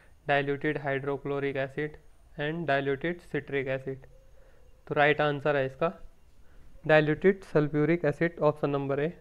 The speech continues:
right answer। एसिड बैटरी का प्रत्येक cell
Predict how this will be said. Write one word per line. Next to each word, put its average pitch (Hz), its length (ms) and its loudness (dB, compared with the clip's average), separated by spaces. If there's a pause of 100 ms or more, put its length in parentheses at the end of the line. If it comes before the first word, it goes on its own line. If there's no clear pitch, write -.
(260)
right 139 280 -2
answer। 139 340 -6 (2000)
एसिड 165 360 4
बैटरी 165 320 6
का 170 100 4
प्रत्येक 160 440 0
cell 160 240 2